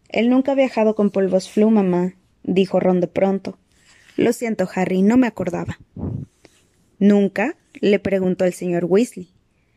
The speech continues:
"Pero ¿cómo llegaste al callejón de Agón el año pasado para comprar las cosas que necesitabas?". "En metro". "¿De verdad?", inquirió interesado el señor Weasley. "¿Había escaleras mecánicas? ¿Cómo son exactamente?".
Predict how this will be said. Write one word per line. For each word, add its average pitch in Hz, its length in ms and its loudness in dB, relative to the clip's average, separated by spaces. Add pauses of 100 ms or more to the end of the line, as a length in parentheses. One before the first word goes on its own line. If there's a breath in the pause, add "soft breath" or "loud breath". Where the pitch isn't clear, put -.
(240)
"Pero 240 240 0
¿cómo 277 180 0
llegaste 254 400 0
al 202 80 -2
callejón 202 460 -2
de 190 80 2
Agón 190 200 0
el 190 120 2
año 190 200 -2
pasado 196 380 -2
para 202 200 -2
comprar 185 300 -2
las 180 160 -4
cosas 190 300 -10
que 190 100 -10
necesitabas?". 180 840 -8 (1000)
"En 208 240 2
metro". 202 460 0 (920)
"¿De 180 200 2
verdad?", 175 480 0 (640)
inquirió 202 420 2
interesado 196 480 0
el 185 100 0
señor 180 340 -4
Weasley. 185 500 -2 (640)
"¿Había 202 200 2
escaleras 226 500 -2
mecánicas? 185 800 -4 (180)
¿Cómo 320 240 2
son 254 220 0
exactamente?". 185 960 -4